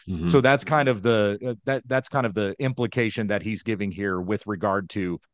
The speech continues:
Speaker 2: the Jezebel spirit is already in the room. Now, here he's talking to a bunch of men.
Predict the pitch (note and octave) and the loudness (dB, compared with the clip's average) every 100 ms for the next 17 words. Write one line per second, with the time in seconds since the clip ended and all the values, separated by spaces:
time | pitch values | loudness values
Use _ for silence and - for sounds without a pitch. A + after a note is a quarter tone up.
0 | _ - F#2 A#2 C#3+ C3+ B2 A2+ - B2+ | _ -4 0 4 4 4 4 2 2 2
1 | A#2 G#2 G2+ G#2+ G2+ F#2+ F#2 F2 F2+ D#2+ | 2 2 2 2 2 0 -4 -4 -4 -6
2 | - _ _ _ - B2 G#2+ D#3 G#3+ D3+ | -12 _ _ _ 0 2 2 2 2 2
3 | - C3+ B2+ B2 B2 A2 A#2 A2 F#2+ G#2 | 4 4 4 0 -2 0 0 0 0 2
4 | C3 E2 D2+ | 2 0 -8